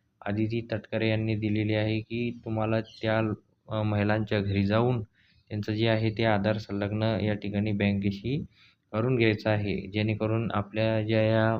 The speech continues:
म-, लाडक्या बहिणी आहेत त्यांना ती, अ, या ठिकाणी योजनेचा लाभ मिळावा. तर आप-, महिला बालविकास विभागाचे, अ, सचिव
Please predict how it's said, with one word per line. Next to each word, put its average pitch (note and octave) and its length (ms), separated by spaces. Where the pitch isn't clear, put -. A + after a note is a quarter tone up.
म-, A2+ 240
लाडक्या A2 360
बहिणी A2+ 260
आहेत A2+ 120
त्यांना A2 300
ती, B2+ 320
अ, A2 80
या A2 220
ठिकाणी A2 320
योजनेचा G#2+ 420
लाभ G#2+ 260
मिळावा. G2+ 440
तर G#2+ 120
आप-, G#2+ 340
महिला A#2 240
बालविकास A#2 640
विभागाचे, A2+ 800
अ, G#2+ 300
सचिव G#2+ 460